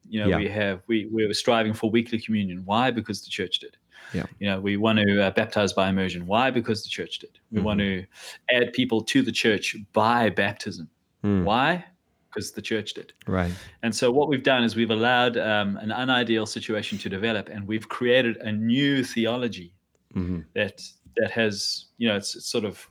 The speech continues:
Speaker 1: we're so far away from the ideal, let's not even try and get back to it. Let's just separate what, what, what, you know, we've, man has separated what God has put together.
Speaker 2: Right,
Speaker 1: <laughs>
Speaker 2: right. I like
Speaker 1: And,
Speaker 2: it.
Speaker 1: and,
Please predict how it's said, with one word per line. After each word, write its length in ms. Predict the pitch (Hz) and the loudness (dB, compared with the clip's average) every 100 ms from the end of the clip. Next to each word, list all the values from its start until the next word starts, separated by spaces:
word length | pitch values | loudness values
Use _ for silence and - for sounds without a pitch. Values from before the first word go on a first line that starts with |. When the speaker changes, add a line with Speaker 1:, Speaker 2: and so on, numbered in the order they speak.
| - | -12
Speaker 1:
we're 60 | 113 | -2
so 200 | 143 135 | 2 2
far 300 | - 131 117 | 4 4 6
away 340 | 110 107 113 | 4 4 2
from 200 | 117 101 | 2 -2
the 100 | 104 | -2
ideal, 480 | 98 95 110 120 98 | -2 -2 0 0 0
let's 240 | - - | -4 -6
not 140 | 117 107 | -6 -6
even 160 | 95 | -8
try 180 | 92 104 | -8 -6
and 80 | 98 | -6
get 180 | 92 - | -10 -4
back 220 | 123 127 | -4 -4
to 100 | 113 | -8
it. 80 | 90 | -6
Let's 200 | 123 120 | -6 -6
just 360 | - 104 - - _ - - - - - | -6 -6 -6 -14 _ -20 -20 -20 -20 -8
separate 600 | - - 151 151 123 95 | -2 2 2 4 4 4
what, 160 | 110 98 95 107 | 0 -2 -4 -2
what, 320 | 110 - - | -2 -2 -6
what, 120 | 120 | 0
you 60 | 120 | 2
know, 120 | 113 | 4
we've, 240 | 117 110 - 123 117 | 2 0 -4 -8 0
man 260 | 120 147 151 | 2 4 4
has 180 | 165 - | 2 2
separated 520 | 135 123 113 101 101 | 0 2 2 2 -4
what 180 | 104 - | -6 0
God 220 | 110 110 | 2 2
has 120 | - | -2
put 180 | - - | -6 -6
together. 300 | 92 95 - - - - | -4 -4 -6 -16 -8 2
Speaker 2:
Right, 260 | 98 90 | 2 2
Speaker 1:
<laughs> 240 | 151 - - | -4 -4 -6
Speaker 2:
right. 260 | 95 90 90 - | -4 -4 -6 -8
I 40 | 98 | -2
like 160 | 107 | 0
Speaker 1:
And, 80 | 104 | -2
Speaker 2:
it. 60 | 95 | -4
Speaker 1:
and, 120 | 110 | -8